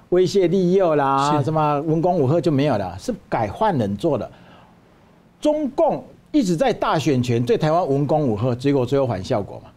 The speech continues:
Speaker 1: 一直都是这样嘛。他今年变聪明了一点点，他嘴巴讲和平，文攻武吓让他的同路人来做，就是他所谓的岛内的有识之士嘛，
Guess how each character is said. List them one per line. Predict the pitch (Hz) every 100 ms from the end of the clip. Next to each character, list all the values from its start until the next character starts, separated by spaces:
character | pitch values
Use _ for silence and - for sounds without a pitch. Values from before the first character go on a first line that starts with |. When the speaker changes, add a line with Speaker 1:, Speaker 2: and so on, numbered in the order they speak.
| -
Speaker 1:
一 | 240
直 | 240 131
都 | 120 139
是 | 123
这 | 127 135
样 | 110
嘛。 | 67 -
他 | 160
今 | 160 175
年 | 123
变 | 113 160 120
聪 | - 143
明 | 156 107
了 |
一 | 170
点 | - 117 156
点， | 127 - - - _ _ - _ _ _ _
他 | - 208 202 - -
嘴 | 160
巴 | 117 170
讲 | - 131 101
和 | 120 151
平， | 123 104 101 -
文 | 143
攻 | 160 175
武 | 123
吓 | 113 151
让 | 160 143
他 | 143 143
的 | 131
同 | 107
路 | 131
人 | 135 95
来 | 101
做， | 101 135
就 | 117 151
是 |
他 | 147 143
所 | 135 117
谓 | 131
的 | 117
岛 | - 101 104
内 | 147
的 | 135 120
有 | 113
识 | - 170
之 | 151 180
士 | 160 247 180
嘛， | 135